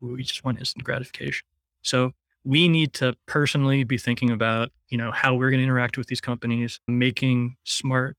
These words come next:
investments in our, you know, utilities, like, and, uh, appliances, like our cars and our fridges. We need to be thinking more in, in long term,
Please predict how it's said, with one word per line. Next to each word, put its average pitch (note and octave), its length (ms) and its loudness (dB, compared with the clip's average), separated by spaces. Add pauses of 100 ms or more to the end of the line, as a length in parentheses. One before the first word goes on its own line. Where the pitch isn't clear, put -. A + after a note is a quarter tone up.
investments C3 880 0 (120)
in B2 200 -2
our, A#2 320 0
you A#2 100 -6
know, A2+ 120 -4
utilities, C3+ 1040 2
like, A2 200 -6 (280)
and, A2+ 300 -2
uh, G#2+ 100 -2
appliances, B2 800 -2
like - 180 -8
our A2+ 60 -14
cars A#2+ 640 0
and G#2 180 -8 (540)
our - 60 -6
fridges. A#2 580 -4 (160)
We C#3 60 -6
need B2 100 -2
to C3+ 80 -2
be A#2+ 100 -4
thinking B2 480 -2 (1040)
more C3+ 300 0
in, C3 260 4
in C3 180 0
long B2+ 280 0
term, D3+ 340 -2